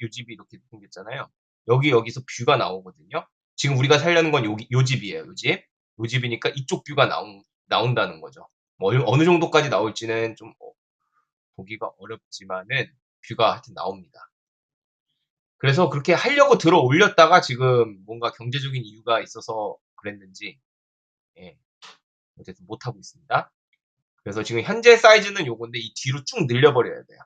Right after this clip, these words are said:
자, 그러면은 이게 가격이 지금 팔사구잖아요. 팔사구. 그러면은 굉장히 매력적이고 우리가 여기다가 레노베이션을 할 수 있는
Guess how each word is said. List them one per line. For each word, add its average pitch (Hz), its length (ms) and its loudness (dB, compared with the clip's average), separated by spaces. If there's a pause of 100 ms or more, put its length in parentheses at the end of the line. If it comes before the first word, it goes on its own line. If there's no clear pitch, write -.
(800)
자, - 240 -14
그러면은 113 420 -2 (1080)
이게 143 580 4 (560)
가격이 185 640 2
지금 120 160 -6
팔사구잖아요. 151 800 0
팔사구. 180 680 -8
그러면은 123 920 -2
굉장히 160 400 2
매력적이고 120 640 0
우리가 131 440 4 (360)
여기다가 123 400 4
레노베이션을 131 720 2
할 190 380 -8
수 - 180 -8
있는 127 260 -4